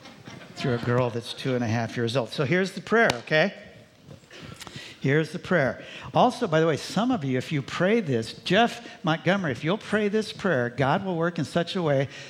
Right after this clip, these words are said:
that you and Pastor Darren and I will be asked by somebody to golf at Augusta someday. So, where they play the Masters golf tournament. So, now that might be a little manipulation on my part. You'll have to test that and weigh it. But no, here's, here's the prayer.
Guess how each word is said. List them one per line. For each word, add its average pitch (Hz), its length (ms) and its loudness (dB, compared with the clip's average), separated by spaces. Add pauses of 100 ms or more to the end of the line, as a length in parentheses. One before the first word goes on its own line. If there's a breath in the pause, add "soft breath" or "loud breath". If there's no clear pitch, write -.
(160 loud breath)
that 131 340 2
you 139 220 0
and 160 80 -2
Pastor 156 340 0
Darren 143 280 0
and 139 160 2
I 127 60 0
will 123 140 -2
be 135 180 0
asked 143 220 0
by 120 120 -2
somebody 123 600 -2
to 113 80 -4
golf 135 360 -2
at 117 60 -8
Augusta 117 480 -4
someday. 104 460 -8 (920 loud breath)
So, 123 400 4 (520 loud breath)
where 160 140 6
they 147 140 4
play 156 220 2
the 127 100 -2
Masters 131 420 0
golf 113 300 0
tournament. 104 480 -6
So, - 240 -4 (160 loud breath)
now 151 100 6
that 226 220 6
might 240 160 2
be 202 100 2
a 196 80 4
little 190 140 2
manipulation 180 720 2
on 175 140 2
my 170 100 2
part. 196 400 2 (340 loud breath)
You'll 160 140 6
have 170 120 4
to 156 80 -6
test 180 360 0
that 175 220 0
and 139 80 -2
weigh 151 160 4
it. 220 100 -2
But 185 140 -6
no, 139 240 0
here's, 180 220 0
here's 170 280 0
the 156 80 -10
prayer. - 480 0